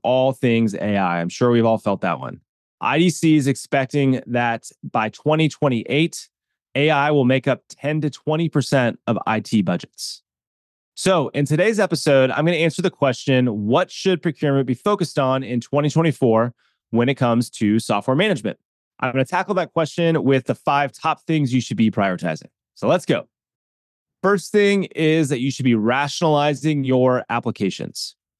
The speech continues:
Consolidation is also at the top of your C I O's priority list this year. So there's a big opportunity here to partner. Rationalization is a critical lever to trim down your SaaS footprint and save money. You do that by reducing redundancies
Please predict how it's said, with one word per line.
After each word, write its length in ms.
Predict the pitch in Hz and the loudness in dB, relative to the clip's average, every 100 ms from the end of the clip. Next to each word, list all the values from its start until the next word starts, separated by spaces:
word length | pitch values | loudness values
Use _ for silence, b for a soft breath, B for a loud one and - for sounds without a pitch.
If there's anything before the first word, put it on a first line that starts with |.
| _ _ _ | _ _ _
Consolidation 880 | 143 131 165 180 190 175 156 170 156 | 0 2 2 2 4 2 2 2 2
is 180 | 127 110 | 0 -2
also 500 | - 139 160 196 170 | -2 0 0 2 2
at 80 | 151 | 0
the 60 | |
top 280 | - 135 135 | -2 -4 -4
of 80 | 131 | -4
your 100 | 117 | -6
C 280 | - - 151 | -6 -2 2
I 180 | 131 | 2
O's 160 | 127 120 | 2 0
priority 440 | - 139 156 156 | -2 0 2 2
list 240 | 113 101 - | -2 -4 -8
this 200 | 101 - | -10 -6
year. 240 | 78 60 _ _ _ _ | -6 -8 _ _ _ _
So 120 | - | -2
there's 160 | 131 127 | 2 2
a 60 | 120 | 2
big 140 | 160 | 0
opportunity 420 | 170 151 - 139 | 0 0 0 2
here 100 | 127 | 2
to 80 | 110 | 0
partner. 420 | - 127 92 71 _ _ _ _ _ _ | 0 -2 -4 -14 _ _ _ _ _ _
Rationalization 880 | 123 147 165 220 160 160 - 170 160 | 0 0 0 0 0 0 0 -2 -2
is 200 | - 120 | -2 -2
a 80 | 113 | -4
critical 460 | - 165 175 190 | -2 0 2 2
lever 260 | 156 131 139 | 4 2 2
to 100 | 127 | 0
trim 340 | - - 175 | -2 -2 0
down 220 | 160 151 147 | 2 0 0
your 120 | 127 | -2
SaaS 340 | - 120 110 | -2 -4 -4
footprint 500 | - 160 - 170 131 _ | -4 -4 0 0 -2 _
and 120 | 127 120 | -4 0
save 220 | 147 127 | 0 2
money. 320 | 123 101 82 _ _ _ _ _ _ | 0 -2 -8 _ _ _ _ _ _
You 100 | 127 | -4
do 140 | 123 185 | 0 2
that 160 | 180 | 2
by 80 | 143 | 0
reducing 500 | 123 104 147 147 147 | -2 0 -2 0 0
redundancies 800 | 107 95 165 165 - 156 151 | 0 0 0 -2 2 2 2